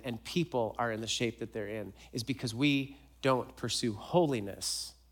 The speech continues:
We pursue something that is easier to attain, which is morality. That doesn't mean, that doesn't mean that, that we don't want, that morality is,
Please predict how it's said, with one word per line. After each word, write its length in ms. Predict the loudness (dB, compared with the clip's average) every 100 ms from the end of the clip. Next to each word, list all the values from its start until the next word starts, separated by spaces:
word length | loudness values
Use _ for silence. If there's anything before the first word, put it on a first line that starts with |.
| _ _ -18 2
We 160 | 4
pursue 440 | 6 4 4 4 4
something 480 | 4 4 4 -2 0
that 120 | -2
is 160 | -2 -2
easier 640 | 2 2 2 2 0 0 -4 -4
to 140 | -2
attain, 640 | -2 -2 0 2 0 -2 -8 -16 -20 _ -4
which 200 | -2 0
is 220 | 0 -2 -4
morality. 640 | -2 0 0 0 -4 -12 -18 _ _ _ _ _ _ -20 -20 -20 _ _ -20 -20 -20 -20 -20 -20 -20 -20 -20 -20 -20 -16 -16 4
That 160 | 6 12
doesn't 300 | 12 10 8
mean, 720 | 10 10 10 6 6 2 -2 -6 -20 -20 -20 -20 _ _ -20 -20 _ -20 -10
that 140 | -4 4
doesn't 300 | 6 6 6
mean 460 | 8 10 10 8
that, 240 | 8 6 6
that 180 | 4 4
we 140 | 6
don't 280 | 8 8 6
want, 500 | 10 12 12 8 2
that 120 | 4
morality 600 | 6 6 10 10 10 6
is, 420 | 4 2 2 0